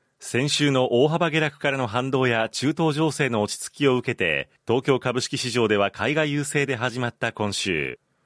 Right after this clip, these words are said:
週後半に控えるアメリカのハイテク企業の決算や、アメリカのジーディーピー速報値の発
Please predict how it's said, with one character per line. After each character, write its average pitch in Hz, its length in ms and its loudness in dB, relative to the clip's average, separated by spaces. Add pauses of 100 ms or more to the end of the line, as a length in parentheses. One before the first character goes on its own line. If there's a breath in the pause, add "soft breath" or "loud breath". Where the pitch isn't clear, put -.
(280)
週 139 300 0
後 139 220 2
半 143 200 -2
に 139 80 -2
控 131 240 -4
え 127 60 -4
る 117 220 0
ア 104 100 2
メ 139 100 0
リ 156 80 0
カ 147 120 -2
の 135 80 -2
ハ 120 160 -2
イ 151 60 -6
テ 170 100 -2
ク - 80 -18
企 175 180 -6
業 160 140 4
の 127 80 0
決 - 240 -2
算 113 220 -2
や、 73 280 -2 (280 soft breath)
ア 101 100 0
メ 131 100 0
リ 135 80 -4
カ 131 100 -6
の 120 100 -2
ジ 110 160 0
ー 135 40 -2
デ 156 60 -4
ィ 165 80 0
ー 151 40 -6
ピ 156 120 -2
ー - 20 -4
速 147 260 -4
報 143 180 2
値 143 120 -4
の 113 80 0
発 95 220 -4